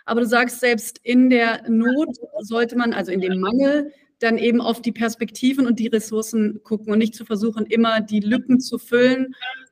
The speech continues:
Oder geht es eher darum, dass man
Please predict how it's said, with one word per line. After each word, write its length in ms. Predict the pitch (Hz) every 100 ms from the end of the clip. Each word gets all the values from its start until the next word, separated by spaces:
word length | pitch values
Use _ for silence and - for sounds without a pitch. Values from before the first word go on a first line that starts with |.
| _ _ _ _ -
Oder 240 | 233 240
geht 180 | 226 247
es 140 | 247
eher 200 | - 240
darum, 400 | 233 226 226 226
dass 200 | 226 220
man 480 | 226 220 214 214 214